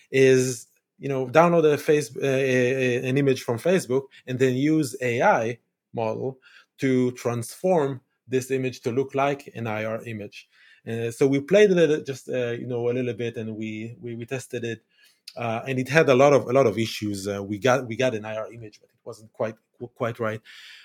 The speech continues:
But I think that there, there was, uh, about two years ago was, uh, the last major research that we've done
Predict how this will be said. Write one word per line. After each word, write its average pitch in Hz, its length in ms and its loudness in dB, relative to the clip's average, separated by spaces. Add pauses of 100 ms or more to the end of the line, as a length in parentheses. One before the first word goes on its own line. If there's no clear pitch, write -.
(160)
But 120 240 -2
I 131 300 -2
think 220 180 0
that 170 220 -2
there, 151 140 -2 (140)
there 160 140 -2
was, - 400 -8 (280)
uh, 123 260 -14
about 143 260 -4
two 143 80 -6
years 135 200 -2
ago 127 160 -4
was, 113 300 -8
uh, 107 400 -8 (100)
the 117 80 -10
last 123 360 -10
major 117 440 -8
research 117 300 -8
that 113 160 -14
we've 107 180 -6
done 110 380 -6